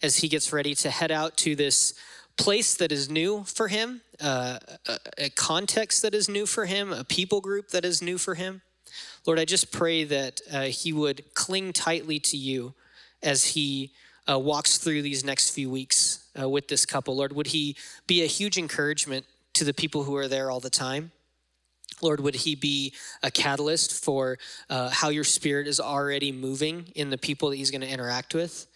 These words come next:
God, would his heart remain soft and humble? Um, would he be quick to hear your voice?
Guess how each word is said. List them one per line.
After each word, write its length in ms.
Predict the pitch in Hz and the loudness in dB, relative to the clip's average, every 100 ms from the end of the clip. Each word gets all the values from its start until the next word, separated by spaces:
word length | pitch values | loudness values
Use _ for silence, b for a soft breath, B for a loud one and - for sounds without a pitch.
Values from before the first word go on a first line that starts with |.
| B B B B B - | B B B B B 2
God, 220 | 156 151 | 4 4
would 160 | 151 - | 2 2
his 240 | 185 170 | 2 0
heart 340 | - 151 170 165 | 0 0 0 -2
remain 340 | 147 143 135 | -4 -2 2
soft 680 | 127 - 139 151 - - - - | 4 4 4 0 0 -4 -6 -6
and 100 | 127 | -6
humble? 560 | 120 147 143 151 151 - B B B | -2 -2 0 0 -2 -8 B B B
Um, 360 | 131 123 127 131 | -4 -4 -2 0
would 160 | 147 | 2
he 160 | 143 165 | 2 0
be 100 | 143 | -2
quick 380 | - - 170 - | 0 0 0 0
to 120 | 147 | 0
hear 240 | - 147 | 0 -2
your 200 | 135 127 | -2 -4
voice? 640 | 117 127 135 156 - - | -4 -2 0 4 4 4